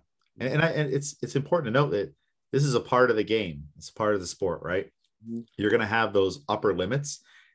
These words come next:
Speaker 1: and, but more often than not, the upper limits are there because you put them there, and they're there, uh, internally, you know, in the mind, more so than they are on the body. And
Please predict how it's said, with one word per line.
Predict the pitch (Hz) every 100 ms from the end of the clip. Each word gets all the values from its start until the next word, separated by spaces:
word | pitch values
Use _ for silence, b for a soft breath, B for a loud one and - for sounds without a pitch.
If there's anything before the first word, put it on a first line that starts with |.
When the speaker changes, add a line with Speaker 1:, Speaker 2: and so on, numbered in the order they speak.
| b
Speaker 1:
and, | 107 104 87
but | 107
more | 110 139
often | 131 143 127
than | 113
not, | 113 101 -
the | -
upper | - 110 117
limits | 101 98 95 - -
are | 85 80 73 -
there | 76 92 113 123
because | 110 - 82
you | 107
put | 117 104
them | 131 135
there, | 143 160 165 b b b _ 104
and | 101
they're | 98 95
there, | 73 107 113 113 110 - _ _ _ -
uh, | 82 73 -
internally, | 120 - 120 120 139 151 151 - -
you | 95
know, | 92 87
in | 107
the | 104
mind, | 92 95 127 156 143 b b b
more | 107 127 147
so | 143 127
than | 120 104
they | 104
are | 101 95 95 -
on | 95
the | 82
body. | 76 90 92 67 76 _ _ _ _ _ _ _ _ _ -
And | 101 95 95